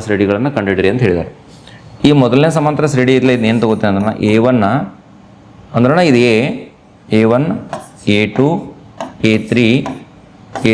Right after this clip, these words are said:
ತ್ರೀ, ಕಾಮ ಡ್ಯಾಶ್ ಡ್ಯಾಶ್ ತೊಗೊಳ್ಳೋಣ. ಎ ಒನ್ ಅನ್ನ ಎ ಅಂತನೂ ಸೂಚಿಸ್ತಾರೆ, ಇದು ನಿಮ್ಮ ಗಮನದಾಗಿರಲಿ. ಇನ್ನು ಎರಡನೇ ಸಮಾಂತರ ಶ್ರೇಣಿಯನ್ನ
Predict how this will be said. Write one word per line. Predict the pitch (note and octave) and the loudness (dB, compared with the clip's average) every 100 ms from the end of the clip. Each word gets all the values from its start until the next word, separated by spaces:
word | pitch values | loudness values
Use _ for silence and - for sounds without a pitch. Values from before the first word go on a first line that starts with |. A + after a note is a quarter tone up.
| G#2 | 0
ತ್ರೀ, | - D3 D3+ - | -2 -2 -2 -2
ಕಾಮ | G#2+ A2 G2+ | 0 0 0
ಡ್ಯಾಶ್ | G2 - | -2 -2
ಡ್ಯಾಶ್ | G2 F#2+ - | -2 -2 -2
ತೊಗೊಳ್ಳೋಣ. | F2 D#2+ - - - - - - - - - - A#2 | -2 -2 -6 -10 -18 -20 -20 -20 -20 -20 -4 2 4
ಎ | C3 | 4
ಒನ್ | C#3+ C#3 | 4 2
ಅನ್ನ | D3 D#3+ B2 | 2 2 2
ಎ | C3 B2+ | 2 2
ಅಂತನೂ | B2+ C3 B2 | 2 0 -2
ಸೂಚಿಸ್ತಾರೆ, | G2 - - - - - - - - - - G#2 | -6 -10 -14 -16 -16 -20 -20 -20 -20 -20 -6 0
ಇದು | G#2 | 2
ನಿಮ್ಮ | G#2 F#2 | 2 2
ಗಮನದಾಗಿರಲಿ. | F#2 G2+ B2+ F#2 D2+ - - - - - - - - - | 0 0 0 -2 -6 -10 -20 -20 -20 -20 -20 -20 -20 -4
ಇನ್ನು | C#3 D3 | 2 4
ಎರಡನೇ | A#2+ A2+ D3 | 4 2 0
ಸಮಾಂತರ | D3+ D3 D3 C#3+ | 0 0 0 0
ಶ್ರೇಣಿಯನ್ನ | D3 B2+ A#2+ G#2+ | 0 0 0 0